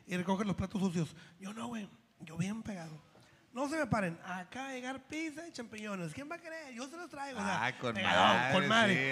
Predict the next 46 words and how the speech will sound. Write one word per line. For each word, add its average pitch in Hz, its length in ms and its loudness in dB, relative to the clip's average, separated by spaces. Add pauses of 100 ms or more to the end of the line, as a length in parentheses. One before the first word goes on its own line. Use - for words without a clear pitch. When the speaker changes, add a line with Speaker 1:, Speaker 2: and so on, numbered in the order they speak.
(120)
Speaker 2:
sí, 139 60 4
eso 139 120 2
Speaker 1:
Alguien 311 260 8
Speaker 2:
es. 269 40 4
Speaker 1:
cumplía 320 400 8
años, 339 220 8
güey. 349 200 6 (120)
Yo 220 100 6
en 285 80 4
mi 302 80 6
locker 277 260 8
tenía 233 300 4
unas 254 240 2
copas 262 400 0
que 170 320 -2
yo 175 160 2
traje 175 260 -2
de 185 100 -2
plástico 202 480 -6
que 165 120 -10
conseguí 170 680 2 (420)
y 202 140 6
les 190 180 4
compraba 202 400 4
un 214 140 2
Caribe 233 300 4
Cooler 285 360 2 (180)
y 190 140 4
hacía 180 220 2
un 220 120 4
brindis, 262 400 4
güey. 156 200 6 (460)
Ahí, 190 300 2
pero 180 160 6
el 160 60 2
Caribe 208 280 6
Cooler 214 240 8
no 190 160 8
lo 220 120 8
vendían 180 260 4
ahí, 196 140 4
yo 180 100 4
lo 196 140 2
traía 175 200 2
de 180 60 4
afuera. 170 340 4